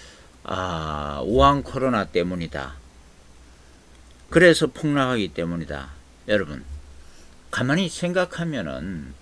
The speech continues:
우한 코로나 때문도 아니고 폭락하기 때문에, 에, 내가, 아, 큰 고통을 받고 있다, 큰 손실을 보고 있다, 그렇게 생각하시면 안 됩니다. 중요한 것은요,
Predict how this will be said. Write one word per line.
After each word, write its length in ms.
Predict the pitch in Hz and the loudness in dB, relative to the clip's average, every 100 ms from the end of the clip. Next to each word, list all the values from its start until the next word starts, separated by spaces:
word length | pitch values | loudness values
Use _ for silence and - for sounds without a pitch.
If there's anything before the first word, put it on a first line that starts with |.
| - | -6
우한 380 | 104 147 185 180 | 4 6 6 4
코로나 420 | - 165 160 127 | -4 -4 -2 -2
때문도 460 | - 98 110 120 85 | -2 -2 0 -2 -2
아니고 340 | 82 82 76 | -2 -4 -6
폭락하기 680 | - 180 202 196 170 160 135 | -6 -4 0 0 -2 -4 -4
때문에, 560 | - 110 120 120 135 156 - - - - | 0 0 2 2 0 -2 -8 -20 -20 -8
에, 300 | - 92 87 | -2 0 2
내가, 520 | 78 95 110 117 113 - | 2 0 2 2 0 -2
아, 220 | 90 85 76 | -2 -2 -4
큰 240 | - 127 | -4 -4
고통을 480 | 113 123 - 101 87 | -2 -2 -4 -4 -4
받고 320 | 82 90 - | -6 -8 -6
있다, 240 | 87 - 78 | -6 -4 -6
큰 260 | - 127 | -6 -6
손실을 540 | 113 113 110 110 104 85 | -4 -4 -4 -2 -4 -4
보고 280 | 113 107 90 | -4 -2 -4
있다, 420 | 85 87 71 69 - - - - - | -4 -6 -6 -8 -14 -16 -16 -18 -16
그렇게 320 | - 202 202 151 | 2 2 2 -4
생각하시면 640 | - 120 113 - 127 78 | -6 -2 -2 -2 -6 -6
안 120 | 64 | -8
됩니다. 420 | 69 90 123 71 - - - - - - - - - - - | -6 -6 -6 -10 -14 -20 -20 -20 -20 -20 -20 -20 -20 -20 -12
중요한 420 | - 170 240 196 | 2 6 6 6
것은요, 640 | 120 113 - 90 127 69 | 4 2 2 -2 -2 -4